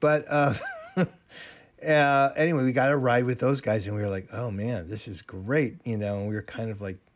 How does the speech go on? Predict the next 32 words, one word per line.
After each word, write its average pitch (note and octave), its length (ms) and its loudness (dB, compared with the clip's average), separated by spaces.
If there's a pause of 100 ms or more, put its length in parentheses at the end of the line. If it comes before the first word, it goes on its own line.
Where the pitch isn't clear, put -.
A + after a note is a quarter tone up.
(140)
hoping A2+ 300 -6
something G#2+ 340 -6
was G#2 120 -8
gonna G2 200 -12
happen, A2 720 -4 (460)
but A#2+ 220 0
the B2+ 140 -4
girls B2 280 0
weren't A#2+ 180 -2
having, A2 380 -2
you G#2 100 -6
know, F2+ 260 -8 (180)
weren't G#2+ 200 -8
really G2 260 -6
that F#2+ 200 -8
interested F#2 560 -8
in F#2 100 -10
a F#2 40 -8
bunch G2+ 320 -8
of F#2 180 -14 (240)
slovenly A2 640 -2
jugglers G2 560 -8
like F#2 180 -12
us. F#2+ 300 -10 (420)
Uh, B2+ 240 4
so B2+ 220 0
we B2+ 100 6
slept E3 320 0
out C#3+ 180 2
in C3 80 -4
the A#2+ 80 0
field B2 600 2